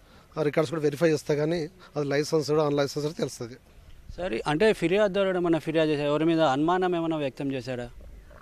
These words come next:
Speaker 1: ఇప్పటివరకు ఎలాంటి అనుమానం వ్యక్తం చేయట్లేదు. ఆ, కాకపోతే దగ్గర వాళ్ళు, తెలిసిన వాళ్ళే అనేది ఒకటి మనకు అనుమానం వ్యక్తం అవుతున్నది. ఆ యాంగిల్లో కూడా పోతున్నాం.
Speaker 2: ఈ ప్రాంతంలో ఉన్న సీసీ కెమెరాలు ఏమైనా ఉన్నాయా? అంటే, అలాంటి సమాచారం ఏమైనా, అనుమానాస్పద వ్యక్తులు ఏమైనా దొరికి-, కనిపించారా? అంటే,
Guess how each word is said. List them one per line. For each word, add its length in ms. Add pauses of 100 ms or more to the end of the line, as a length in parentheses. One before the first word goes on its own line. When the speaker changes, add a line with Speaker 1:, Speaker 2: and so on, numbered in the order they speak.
Speaker 1:
ఇప్పటివరకు 520
ఎలాంటి 500
అనుమానం 320
వ్యక్తం 260
చేయట్లేదు. 540 (920)
ఆ, 400
కాకపోతే 580
దగ్గర 320
వాళ్ళు, 240
తెలిసిన 340
వాళ్ళే 220
అనేది 280
ఒకటి 260
మనకు 480 (100)
అనుమానం 380
వ్యక్తం 260
అవుతున్నది. 380 (460)
ఆ 40
యాంగిల్లో 280
కూడా 100
పోతున్నాం. 380 (880)
Speaker 2:
ఈ 80
ప్రాంతంలో 500
ఉన్న 160
సీసీ 440
కెమెరాలు 360
ఏమైనా 180
ఉన్నాయా? 200
అంటే, 160
అలాంటి 280
సమాచారం 520
ఏమైనా, 260
అనుమానాస్పద 600
వ్యక్తులు 360
ఏమైనా 200
దొరికి-, 440
కనిపించారా? 640
అంటే, 360